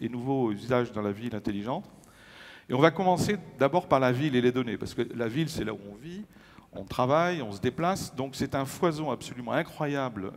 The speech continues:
euh, de données. Et comme l'a dit, euh, euh, Thierry Breton, et répété tout à l'heure par Alain Veil, la data, la donnée est de plus en plus présente dans les villes. Et la ville intelligente, finalement, c'est comment on va pouvoir capter, euh,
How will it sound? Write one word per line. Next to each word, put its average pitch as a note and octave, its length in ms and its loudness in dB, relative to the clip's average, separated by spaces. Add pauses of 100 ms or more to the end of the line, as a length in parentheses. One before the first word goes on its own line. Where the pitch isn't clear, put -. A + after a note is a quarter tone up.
euh, G2 300 -6
de G2 80 -4
données. D#3 360 -4 (380)
Et A#2 80 -4
comme D3 220 0
l'a C#3 100 2
dit, C#3+ 320 -6
euh, G2 240 -2 (140)
euh, G2+ 180 -2 (380)
Thierry A#2 240 0
Breton, A#2+ 320 -4 (600)
et A2+ 120 0
répété C3 440 2
tout - 220 -12
à A#2 80 6
l'heure A#2 160 0
par G2+ 160 2
Alain G#2+ 160 -2
Veil, D#3 380 0 (680)
la C3 120 4
data, D#3+ 680 0
la A2 120 0
donnée A#2 240 0
est F3 40 2
de A#2+ 80 -4
plus D#3+ 260 -4
en D#3 80 0
plus C3+ 180 -8
présente D3 600 0
dans A#2 140 -2
les A2 140 0
villes. E3 320 0
Et B2 80 2
la C3+ 80 6
ville D3+ 160 0
intelligente, C3+ 500 -2
finalement, A#2 480 -6
c'est B2 140 -8
comment C#3+ 480 -4
on G#2+ 40 -10
va G#2+ 140 -4
pouvoir B2+ 500 -4
capter, C3+ 600 -2 (520)
euh, G#2+ 220 -6